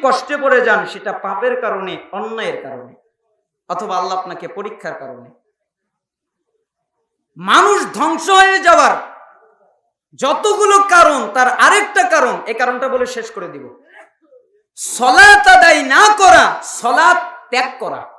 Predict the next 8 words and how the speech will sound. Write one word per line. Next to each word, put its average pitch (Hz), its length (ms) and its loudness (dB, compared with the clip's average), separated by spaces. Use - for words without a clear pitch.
তাই 165 100 -12
না? 220 280 -10
অনেক 254 320 -2
মানুষ 240 500 -4
সলাত 240 460 -2
আদায় 208 240 -4
করে 160 200 -10
না। 127 280 -18